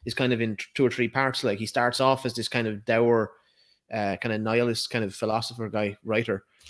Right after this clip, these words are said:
and, uh, he lives as kind of a decadent life then in his, in his younger years, and then he eventually j-, just goes off to a monastery <laughs> at the end of it, like, because,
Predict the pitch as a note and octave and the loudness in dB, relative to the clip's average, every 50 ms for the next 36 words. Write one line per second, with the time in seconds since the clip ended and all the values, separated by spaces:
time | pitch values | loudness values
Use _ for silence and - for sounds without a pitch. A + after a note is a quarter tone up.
0 | - _ _ - A2+ G#2+ G#2+ G#2+ G#2+ G#2+ G2+ G#2 G#2 G2+ G2+ G#2 - _ _ _ | -20 _ _ -6 -4 -4 -4 -2 -2 0 0 2 0 0 -2 -6 -10 _ _ _
1 | _ _ - B2+ B2 B2 C3 B2+ A2+ A2 A#2 B2 - B2 A2+ - B2 A2+ G#2+ G2 | _ _ -8 -4 0 2 2 2 2 0 -4 -4 -6 -4 -2 -2 -2 -2 0 2
2 | B2+ A#2+ A#2 - A2+ G#2+ G#2 A2 A2+ A#2+ A#2 - - A#2+ A2 A2 A2 A2 G#2+ G2 | 2 2 2 2 -2 -2 0 0 0 0 0 0 -2 -2 0 0 -2 -4 -4 -4
3 | A2+ D2 D#2 A2+ A2+ G#2 A2+ A#2 A#2 A#2 A2+ G#2+ A2+ G2 A#2 B2+ D3 D#3 D3 C3 | -4 -4 -4 -4 -4 -2 -2 -2 0 0 2 2 0 0 0 2 4 4 6 6
4 | A#2+ C3 C#3+ - - C3+ B2 G#2+ F#2+ A2 - - B2 A#2 - C3+ A#2 A#2 A#2 A2 | 6 6 6 6 4 4 2 2 2 -4 -8 -8 -8 -4 0 2 2 4 4 2
5 | A#2+ A2+ A2+ - - A#2+ A2+ A2+ A2+ A#2 B2 B2 - - C3 A2 - - B2 A#2 | 2 2 0 0 0 -2 0 2 2 2 2 0 0 0 -2 -2 0 0 0 0
6 | B2 B2+ A2 A2 - G#2 G#2+ - - G#2+ - A2+ G#2 G2+ | 2 0 -2 -2 -4 -6 -6 -6 -8 -6 -2 -2 -2 -2